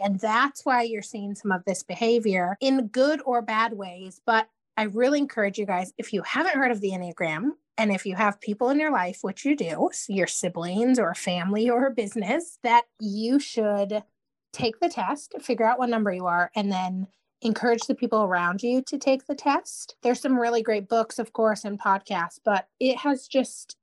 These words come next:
it's really changed relationships in business, but also personally. And so being a one, which is a perfectionist, tell me a little bit how that impacts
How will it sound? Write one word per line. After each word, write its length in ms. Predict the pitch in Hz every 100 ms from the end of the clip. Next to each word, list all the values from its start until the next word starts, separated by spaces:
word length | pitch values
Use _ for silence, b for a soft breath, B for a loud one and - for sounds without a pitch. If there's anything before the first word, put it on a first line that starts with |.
| _
it's 160 | - -
really 400 | 214 240 294 294
changed 640 | - 247 226 226 - - _
relationships 880 | 247 202 185 - 254 226 480 - - -
in 160 | 285 262
business, 400 | 262 269 254 -
but 120 | 247 240
also 360 | 233 220 233
personally. 800 | 220 - 240 - 208 196 190 233 -
And 140 | 262
so 360 | 262 277 262 - _ _
being 220 | 294 320 381
a 100 | 302
one, 320 | 226 196 240
which 240 | 254 -
is 80 | 240
a 60 | 247
perfectionist, 960 | 262 - 254 - 220 180 240 - - - -
tell 320 | - 254 285
me 280 | 320 330 339
a 60 | 277
little 320 | 254 247 233
bit 260 | 226 226 233 -
how 480 | - 254 240 277 254
that 360 | 240 214 220 - _
impacts 960 | 269 285 285 254 220 220 220 - -